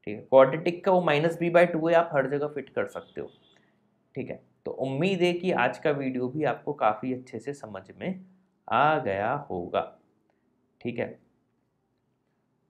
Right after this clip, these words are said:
तो अगर video अभी तक देख रहे हो तो channel को like और subscribe जरूर करना,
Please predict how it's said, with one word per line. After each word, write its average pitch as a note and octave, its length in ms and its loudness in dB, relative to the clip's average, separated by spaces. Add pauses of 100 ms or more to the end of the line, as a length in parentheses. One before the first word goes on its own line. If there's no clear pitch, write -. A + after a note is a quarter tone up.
तो D#2 460 -4 (1200)
अगर A#2 280 -4
video A#2+ 400 -2
अभी B2 140 -6
तक B2 200 -4
देख A2+ 260 -4
रहे A#2+ 80 -2
हो A#2 60 -4
तो B2 120 -8
channel A2+ 280 -12
को B2+ 120 -10
like G#2+ 340 -6
और B2 60 -10
subscribe A#2+ 520 -10
जरूर G#2 280 -8
करना, - 300 -16